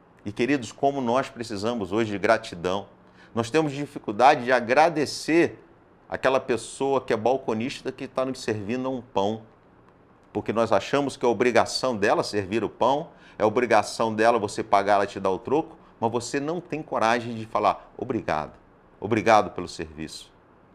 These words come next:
obrigado por que você está fazendo." Você passa no ônibus pelo motorista e não fala assim, "Obrigado, motorista, né, por ter me trazido até aqui."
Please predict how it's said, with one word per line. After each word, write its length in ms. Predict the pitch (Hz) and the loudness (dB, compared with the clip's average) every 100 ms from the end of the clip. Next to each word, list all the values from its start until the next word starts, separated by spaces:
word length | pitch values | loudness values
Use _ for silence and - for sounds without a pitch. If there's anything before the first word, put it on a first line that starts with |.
| - | -6
obrigado 560 | 107 117 107 117 110 | 0 2 6 6 6
por 160 | 95 98 | 0 -8
que 100 | - | -6
você 280 | 95 90 87 | -6 -6 -8
está 200 | - 90 | -8 -10
fazendo." 540 | - 82 78 78 78 - _ - - | -8 -10 -8 -10 -12 -16 _ -18 -12
Você 220 | 98 127 | -4 -2
passa 400 | - 143 147 143 | 6 8 8 2
no 100 | 123 | -2
ônibus 540 | 127 151 160 156 160 - - | 0 2 0 0 -4 -6 -2
pelo 200 | 156 165 | 2 2
motorista 500 | 156 147 127 143 143 | 2 0 0 -2 -4
e 20 | |
não 80 | 139 | -4
fala 180 | 123 120 | -2 -2
assim, 180 | 120 110 - - | -4 -12 -14 -6
"Obrigado, 520 | 117 127 113 123 104 | 0 2 6 6 6
motorista, 540 | 98 95 92 78 - - _ _ _ | 0 -2 -4 -6 -14 -20 _ _ _
né, 100 | 95 | -4
por 160 | 110 101 | -4 -4
ter 160 | - 113 | -2 -2
me 100 | 113 | -2
trazido 460 | 110 98 92 95 | 0 0 0 -2
até 180 | 92 92 | -2 -4
aqui." 300 | 87 - | -6 -8